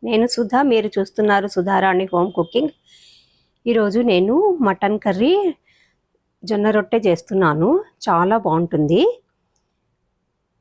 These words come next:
ముందుగా నేను మటన్ తీసుకొని బాగా కడిగి పక్కన పెట్టుకున్నాను. ముక్కాలు కేజీ మటన్ తీసుకున్నాను.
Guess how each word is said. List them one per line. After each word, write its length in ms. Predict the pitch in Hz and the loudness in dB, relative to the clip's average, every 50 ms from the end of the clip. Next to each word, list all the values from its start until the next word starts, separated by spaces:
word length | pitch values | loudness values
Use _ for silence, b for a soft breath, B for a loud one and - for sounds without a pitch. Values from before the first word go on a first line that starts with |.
| _ _ _ _ _ _ _ _ _ _ _ - | _ _ _ _ _ _ _ _ _ _ _ -6
ముందుగా 380 | 214 214 214 202 240 233 254 262 | -4 -2 -2 0 0 0 0 0
నేను 260 | 254 240 233 226 233 | 0 0 0 0 0
మటన్ 380 | 233 233 190 - - 220 233 | 0 0 -2 -2 -2 -2 0
తీసుకొని 580 | 220 226 240 - - - - 233 214 226 269 330 381 403 - - | 0 0 -2 -2 -6 -8 -4 -2 0 0 0 0 0 -2 -6 -8
బాగా 380 | - 190 190 196 208 208 220 | -4 -2 0 0 0 0 -2
కడిగి 380 | 214 - 208 185 202 196 254 330 | -2 -2 -2 -2 0 0 -2 -2
పక్కన 320 | - - - - - 196 214 | -2 -2 -4 -4 -2 -2 -2
పెట్టుకున్నాను. 600 | 214 214 185 - - 185 175 165 160 160 170 214 277 330 370 370 _ b b b b b b b b b b - | -2 -2 -4 -4 -4 -2 0 0 0 0 0 2 2 0 0 -2 _ b b b b b b b b b b -8
ముక్కాలు 360 | 240 - - - 208 208 202 | -8 -6 -2 -2 -2 -2 -2
కేజీ 300 | - - 220 214 - 254 | -2 -2 -2 -2 0 0
మటన్ 340 | 254 226 185 - 196 196 208 | 0 0 0 0 0 0 0
తీసుకున్నాను. 680 | 185 165 - - - - 185 170 156 147 147 156 196 | 0 0 -2 -6 -8 -4 -2 0 0 0 0 0 2